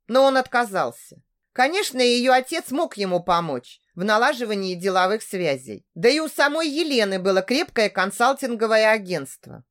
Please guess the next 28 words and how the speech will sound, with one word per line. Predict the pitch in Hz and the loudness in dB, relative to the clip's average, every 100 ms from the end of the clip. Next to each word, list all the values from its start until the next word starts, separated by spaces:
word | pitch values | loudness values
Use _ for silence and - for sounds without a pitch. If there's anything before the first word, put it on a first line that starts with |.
| _ | _
Она | 208 247 247 | 0 0 0
получила | 247 247 262 247 | -2 -4 -2 -2
хорошее | 247 294 330 247 165 147 | 0 0 0 -2 -4 -4
экономическое | 170 175 196 175 - - 160 | -4 -2 -2 -4 -8 -4 0
образование. | 160 165 175 196 190 131 117 - _ _ - | 0 -2 -2 -2 -2 -6 -8 -14 _ _ -8
Но | 202 | 0
Алексей | 226 247 233 339 403 | 2 0 -2 0 0
объяснил, | 381 311 302 - 175 147 - _ _ | 0 -2 -6 -6 -4 -4 -8 _ _
что | - 226 | -4 -2
добьётся | 220 240 262 254 - 214 | 2 0 0 -2 -2 -2
большего | 233 233 - 180 | 0 0 -2 -4
успеха, | 180 - - 370 - 160 - _ - | -4 -6 -2 -2 -2 -6 -8 _ -8
если | 175 285 294 233 | -2 -2 0 -2
останется | 196 - 208 214 - 202 | 0 0 -2 -2 -4 0
в | |
России. | 196 190 - 135 107 - _ _ | 0 -2 -6 -8 -8 -12 _ _
Вникнув | 190 247 381 427 254 190 | -4 0 0 0 -2 -2
в | - | -4
суть | - 254 - | -4 -4 -2
его | 196 202 | -2 0
дел, | 214 190 143 110 _ _ | 0 0 -2 -4 _ _
тесть | - 330 - 262 | -4 -2 0 0
одобрил | 262 294 196 170 | 2 0 0 0
его | 165 170 175 | -2 -2 -2
решение, | 165 170 - 147 123 113 98 - _ | -2 -4 -6 -6 -6 -12 -14 -18 _
а | - 214 | 0 2
Елена | 220 254 370 359 | 2 -2 -4 -6
сказала | - 185 165 147 131 127 | -4 -4 -2 -4 -6 -8